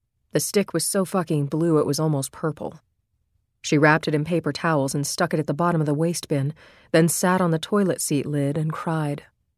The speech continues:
She was pregnant with Calvin's baby.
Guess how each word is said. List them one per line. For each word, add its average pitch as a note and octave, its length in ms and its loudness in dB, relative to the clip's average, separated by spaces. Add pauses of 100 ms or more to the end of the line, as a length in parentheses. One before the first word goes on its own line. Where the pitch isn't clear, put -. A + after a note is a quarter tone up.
(1400)
She - 240 0
was F3+ 220 -2
pregnant E3+ 440 -2
with - 180 -6
Calvin's E3 480 -2
baby. D#3+ 460 -4